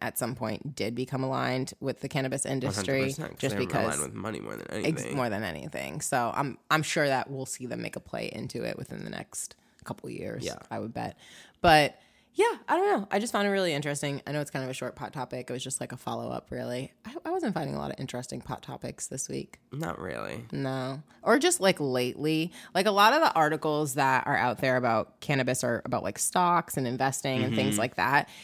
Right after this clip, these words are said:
Speaker 1: And I find that really interesting. Like, um, I was reading an, an article the other day, and it was like,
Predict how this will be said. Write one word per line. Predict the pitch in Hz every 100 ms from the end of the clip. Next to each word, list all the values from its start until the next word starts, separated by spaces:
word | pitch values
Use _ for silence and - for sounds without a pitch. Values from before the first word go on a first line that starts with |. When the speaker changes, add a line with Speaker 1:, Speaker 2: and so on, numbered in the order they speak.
| -
Speaker 1:
And | 208
I | 233
find | 294
that | 370
really | 370 320
interesting. | - 156 156 151 147 - 151 147 151
Like, | 135 - -
um, | 131 120 117 -
I | 139
was | 135
reading | 139 135 135
an, | 131 -
an | 139
article | 123 135 135 131
the | 131
other | 131
day, | 131 131
and | 127
it | -
was | 135
like, | 127 123